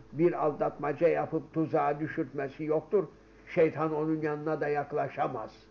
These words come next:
Şeytan ilan etmiş. "Bu kimseden ümit kestim. Ey benim askerim, bunun yanına yaklaşmayın. Çünkü size yorgunluktan başka bir şey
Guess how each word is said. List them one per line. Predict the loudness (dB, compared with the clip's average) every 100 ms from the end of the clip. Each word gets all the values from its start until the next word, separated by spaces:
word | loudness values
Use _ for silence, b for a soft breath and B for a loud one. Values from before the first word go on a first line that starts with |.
| -20 -20 -20 -20 -20 -20 -20 -20 -20 -20 -2
Şeytan | 2 4 4 2
ilan | 2 2 4 2
etmiş. | 0 -4 -8 -12 -14 -18 -20 -20 -20 -20 -20 -20 -20 -8
"Bu | 0 0
kimseden | 2 0 2 2 4 2 0 0
ümit | 2 2 0
kestim. | 2 2 2 2 4 4 -2 -12 -20 -20 -20 -20 0
Ey | 6 8 6 4 2 0 -2 -8 -18 -20 -20 -10
benim | 0 0 0 -4
askerim, | -4 -2 2 2 0 -10 -16 -20 -20 -12
bunun | 4 4 4 0
yanına | -2 -2 -4 0
yaklaşmayın. | 2 2 0 -2 -2 -2 0 0 -2 -12 -20 _ -20 -8
Çünkü | -6 -4 -6 -8
size | -6 0 0 0 -8 -14
yorgunluktan | 2 4 4 2 -4 -4 0 -2 0
başka | -4 -2 -4
bir | -4
şey | -2 2 2